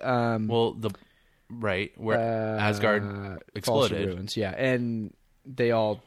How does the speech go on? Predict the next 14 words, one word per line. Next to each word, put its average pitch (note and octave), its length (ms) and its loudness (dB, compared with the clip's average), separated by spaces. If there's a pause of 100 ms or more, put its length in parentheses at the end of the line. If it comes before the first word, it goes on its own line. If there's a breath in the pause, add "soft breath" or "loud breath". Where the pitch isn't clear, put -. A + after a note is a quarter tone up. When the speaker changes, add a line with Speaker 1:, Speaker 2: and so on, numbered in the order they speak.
(120)
Speaker 1:
most A#2 240 0
of - 40 -12
them B2+ 100 -4
die, G#2+ 380 -2
like, G#2 200 -6
Speaker 2:
Bla-, A2 280 0
Speaker 1:
even, G#2 120 -2
uh, G2+ 300 -6
Speaker 2:
Black G#2 260 -2
Widow's A2 400 0
was G2 200 -6
a F2 60 -4
flashback, G#2 720 -2
so F2 380 -4